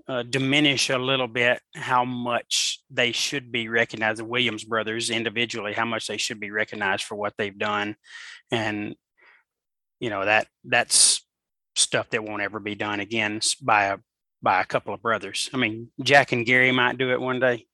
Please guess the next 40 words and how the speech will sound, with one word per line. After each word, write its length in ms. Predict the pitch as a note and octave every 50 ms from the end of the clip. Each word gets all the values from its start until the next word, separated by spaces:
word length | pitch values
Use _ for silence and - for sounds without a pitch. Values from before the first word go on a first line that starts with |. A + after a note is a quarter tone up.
| _ _
but 180 | - A2 G#2 - _ _ _ _ - - - - _ _ _ -
I 120 | A2+ A#2
don't 160 | A#2 A2 G#2+
know, 240 | G#2+ G#2 G#2 G2+ G2+
uh, 180 | G2 G2+ G#2 - - _ _
I 100 | - C3
don't 100 | A#2+ A#2
know 80 | A#2 A2+
how 220 | G#2+ A2+ G#2 G#2+
long 200 | G#2 G2+ G#2+ G#2+
they 120 | G#2+ G2+ G#2
got 200 | A2 G#2+ G#2+ -
to, 80 | - - _ _
have 200 | - - B2 -
to 100 | - A2
race 260 | G#2 A2 G2+ G#2 G#2 -
to 160 | - - G#2+
accomplish 540 | G#2 - - B2 G#2+ G#2 - A2+ G#2+ - -
what 160 | A#2+ G#2+ G#2+
these 180 | - A2 G#2 G2+
boys 280 | A2+ A2 G#2+ G#2 G#2+
have 160 | A2 A2 G2+ G#2
done. 280 | A2 G#2+ G#2+ G#2 G#2+
And, 140 | G#2 G2+ G#2 - - - - - - - - - _ _ _ _ -
um, 400 | - A#1 A#1 A#1 A1+ A1 A1+ A1+ - - G#2 - - - _ -
while 360 | G3+ D3+ B2 A2+ A2 A2 G#2+ G#2 B2 _ _ - - C3
Gary 680 | A#2 B2+ B2+ B2+ B2+ B2+ A#2+ A#2 A2+ A2 - - _ _ _ _ _ _ _ _ _ _ _ _ _ _ _ _ _ _ _ - C#4+
might 300 | - C#3+ C3+ C3+ C3 -
not 240 | - C3+ B2 A#2+ A2+
ever 260 | B2+ C3 B2+ B2+ B2+
get 220 | A2+ A#2+ C#3+ D3+ -
to 80 | - B2+
the 80 | A#2
best 360 | A2+ A#2+ C3 B2+ A#2 - -
ever 300 | C3+ C3 B2+ A#2 B2+ B2+
in 100 | A#2+ A2+
a 80 | G#2+ G#2
lot 220 | G#2+ A2+ B2+ D3
of 60 | D3 D3
minds, 400 | D3+ D#3 E3 E3+ F3 F3 D#3+